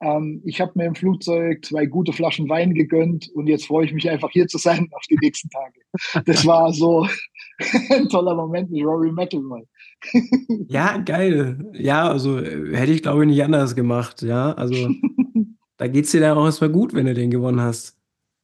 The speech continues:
Speaker 1: Genau, und er hat's dann doch noch in, in Stechen geschafft, äh, bei den Omega Masters in zweitausendneunzehn.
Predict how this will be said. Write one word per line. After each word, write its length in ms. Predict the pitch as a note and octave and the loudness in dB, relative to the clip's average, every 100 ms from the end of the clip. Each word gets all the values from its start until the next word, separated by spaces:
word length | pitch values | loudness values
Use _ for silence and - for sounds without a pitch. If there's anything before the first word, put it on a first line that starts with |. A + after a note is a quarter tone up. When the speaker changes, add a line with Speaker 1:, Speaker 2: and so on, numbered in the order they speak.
| _ _ _ - | _ _ _ -8
Speaker 1:
Genau, 240 | D3 D3+ | -4 -2
und 80 | D3 | -2
er 80 | C3+ | -2
hat's 180 | D#3 - | -2 -2
dann 160 | D#3+ | -2
doch 200 | D3+ E3+ | -2 -2
noch 180 | G3 G3 | -2 -2
in, 240 | G3 F3+ | -2 -4
in 140 | F#3 F3+ | -2 -2
Stechen 360 | - A3 G3 | 0 0 2
geschafft, 460 | D#3 - C3+ - - D3 | 2 0 -4 -8 -12 -4
äh, 240 | C#3 C3+ | 0 0
bei 200 | A2+ C3+ | 0 2
den 140 | C3+ | 2
Omega 340 | C#3+ D3+ C#3+ C#3+ | 2 0 2 0
Masters 440 | D3 D#3 - C3+ | 2 0 0 -2
in 100 | C#3 | -2
zweitausendneunzehn. 880 | - D3 D3 C#3 D3+ F3+ A3 - | 0 -2 0 -4 -2 0 0 0